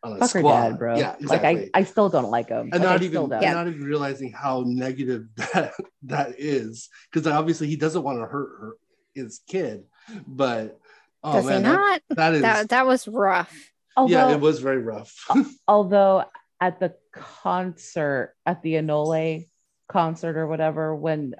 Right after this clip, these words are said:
Speaker 2: um, Annie is going to, like, 'cause I also love the fact that Annie's, like, on constant, like, protection levels of
Speaker 1: Mm-hmm.
Speaker 2: Bebe. I just really thought that was really cute. Um, when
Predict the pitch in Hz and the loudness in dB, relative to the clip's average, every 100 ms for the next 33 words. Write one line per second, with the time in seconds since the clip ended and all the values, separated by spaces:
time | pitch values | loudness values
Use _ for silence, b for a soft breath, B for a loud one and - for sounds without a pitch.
0 | - 143 117 101 101 _ _ _ _ _ | -4 -2 -4 -6 -12 _ _ _ _ _
1 | _ _ - 165 160 160 160 151 139 - | _ _ -2 2 2 0 -2 -2 -6 -6
2 | - 165 143 160 156 151 143 135 165 139 | -4 -4 -4 -2 0 0 -2 -4 -2 0
3 | 110 - 208 - 226 233 277 277 254 156 | 0 -2 -10 -2 2 4 2 -2 -2 -2
4 | 147 156 143 139 - 160 - - _ 156 | -2 -4 -4 -4 -2 -2 -2 -10 _ -4
5 | 143 143 151 147 147 131 107 - _ _ | -2 -2 -4 -4 -4 -6 -10 -12 _ _
6 | 160 143 143 - 147 131 - _ _ _ | -2 -2 -4 -6 -6 -6 -12 _ _ _
7 | _ 147 131 - 180 - 131 - 170 160 | _ -2 -2 -2 -6 -2 -4 -2 -4 0
8 | 151 156 160 160 165 165 - _ 151 143 | 0 0 0 -2 -4 -10 -20 _ 2 2
9 | 147 170 170 175 180 180 160 156 156 156 | 2 0 0 2 0 0 0 -4 -4 -4
10 | 139 139 147 107 107 127 127 113 113 139 | -4 -2 -2 -2 -2 -4 -6 -6 -6 -4
11 | 131 - b b b b _ 170 127 82 | -4 -6 b b b b _ 2 2 -4
12 | - _ _ _ _ _ _ _ _ 165 | -16 _ _ _ _ _ _ _ _ -6
13 | 165 175 143 123 | 0 2 2 -2